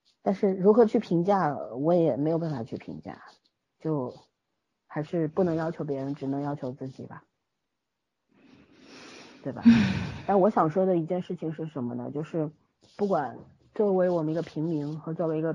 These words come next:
Speaker 1: 普通的网民来说呢，真的不要总是去建立一个概念，然后建立这个概念的目的就是打击另一个概念。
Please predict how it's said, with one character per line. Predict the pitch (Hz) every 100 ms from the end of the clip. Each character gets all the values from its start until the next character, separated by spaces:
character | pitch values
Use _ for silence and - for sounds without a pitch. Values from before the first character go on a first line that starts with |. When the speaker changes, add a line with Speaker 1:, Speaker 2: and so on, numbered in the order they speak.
| -
Speaker 1:
普 | - 143
通 | 180
的 | 185
网 | 170 139
民 | 151
来 | 156 160
说 | 175 165
呢， | 156 156 _ _ _ _ _ _ _ _
真 | 185 180
的 | 165 143 131 - - - _
不 | - 156
要 | 165 165
总 | 131
是 | 156 156
去 | -
建 | - 240 190 156
立 |
一 | 143
个 | 143
概 | 151 143
念， | 143 120 - - _ _ _ _ _ _
然 | 143 147
后 | 165
建 | 160 - 240
立 | 208
这 | 190
个 | 180
概 | 180 165
念 | 165
的 | 160
目 | 160
的 | 143
就 | 135 139
是 | 143
打 | 135 107
击 | - 151
另 | 156
一 |
个 | 117 107
概 | 101
念。 | 113 82